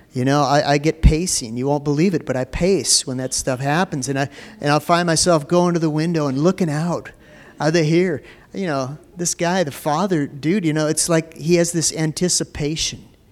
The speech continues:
even when there's no hope of it, it seemed. But he's looking down that road. God's looking after you.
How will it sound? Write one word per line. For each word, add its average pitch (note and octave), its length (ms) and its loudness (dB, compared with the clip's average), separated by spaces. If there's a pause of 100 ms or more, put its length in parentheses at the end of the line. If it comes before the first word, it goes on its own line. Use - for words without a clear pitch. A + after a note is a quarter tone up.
(600)
even E3+ 280 0
when D3+ 120 0
there's C#3+ 200 0
no D3 160 -2
hope D3 300 -2
of B2 100 -10
it, A#2+ 80 -6
it A2+ 120 -12
seemed. C3 480 -6 (1000)
But C3 80 -10
he's B2+ 140 -6
looking C#3 240 -4
down B2+ 220 -6
that B2 180 -10
road. B2+ 320 -14 (220)
God's G3+ 260 -8
looking D3+ 260 -6
after - 280 -14
you. - 100 -20